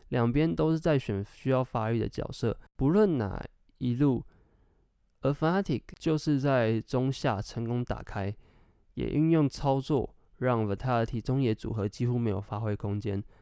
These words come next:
在主要 combo 没有足够的伤害，上下也都没有能接管战局的能力，自然就会在会战中节节败退，最后由 Fnatic 扳平比数。第三局相较前面两局都更焦灼一些，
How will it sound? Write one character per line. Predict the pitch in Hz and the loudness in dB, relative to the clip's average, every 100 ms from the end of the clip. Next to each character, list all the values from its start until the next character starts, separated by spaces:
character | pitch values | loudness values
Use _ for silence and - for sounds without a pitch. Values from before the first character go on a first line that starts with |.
| - | -12
在 | - 185 | -4 -4
主 | - 117 113 | -2 -2 0
要 | 143 135 | 2 0
combo | 143 135 135 107 | 0 -2 0 0
没 | 107 | 2
有 | 120 | 0
足 | 110 101 107 | 0 -4 -2
够 | 107 | -2
的 | 104 | -2
伤 | - 101 | -4 -6
害， | 113 - | -6 -8
上 | - 147 | -4 -4
下 | 147 151 | -2 -2
也 | 101 | -2
都 | - 123 | -2 0
没 | 110 | 0
有 | 104 - | -4 -4
能 | 98 104 | -4 -6
接 | - 113 | -2 -2
管 | 110 110 | -2 -6
战 | 117 107 | -4 -4
局 | 98 | -4
的 | 95 95 | -4 -4
能 | 98 | -2
力， | 113 104 - - - | -2 -2 -8 -20 -4
自 | 214 | 2
然 | 202 151 | 4 4
就 | 165 | 4
会 | 165 | 2
在 | 160 147 | 4 2
会 | 151 | 2
战 | 147 139 | 4 2
中 | 135 127 | 2 0
节 | 117 107 | 0 -2
节 | 110 | -2
败 | 104 113 107 | 0 0 -2
退， | - 98 | -2 -6
最 | - 131 | -2 -2
后 | 131 | 0
由 | 110 104 | 0 -2
Fnatic | 101 101 117 98 | -4 -6 -6 -6
扳 | 107 110 | -4 -4
平 | 101 | -6
比 | 101 - | -8 -10
数。 | - - - - _ _ _ _ _ _ _ | -8 -6 -8 -10 _ _ _ _ _ _ _
第 | 214 | -6
三 | 214 196 202 | 0 2 2
局 | 139 | 2
相 | 135 160 165 | 2 0 2
较 | 156 | 0
前 | 143 117 | 0 0
面 | 131 | 0
两 | 127 98 | 0 -2
局 | 98 98 | -4 -4
都 | 110 | -4
更 | 120 110 | -2 -4
焦 | 101 98 | -2 -2
灼 | 104 - - | -4 -6 -6
一 | |
些， | 110 - | -6 -8